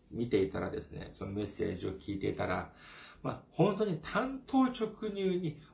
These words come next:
分かりやすく説明してくださったら良いものを、何かしらこの比喩、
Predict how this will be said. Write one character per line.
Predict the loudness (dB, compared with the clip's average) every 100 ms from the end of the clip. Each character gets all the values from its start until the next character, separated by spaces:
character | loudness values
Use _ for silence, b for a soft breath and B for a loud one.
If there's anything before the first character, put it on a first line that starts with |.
| B
分 | 4 4 6
か | 4
り | 4 4
や | 2
す | 0 -2
く | 2 4 4
説 | 0 -2 -2 -2
明 | 0 -2
し | -2
て | -2 0
く |
だ | 0
さ | 0 -2
っ | 0
た | 2
ら | 6
良 | 8
い | 8
も | 6 4
の | 6
を、 | 8 10 8 6 0 -6 -14 B B B B
何 | 0 2 0
か | 0
し | 0 0
ら | -2
こ | -2 -2
の | -2
比 | -4 -4 2 8
喩、 | 8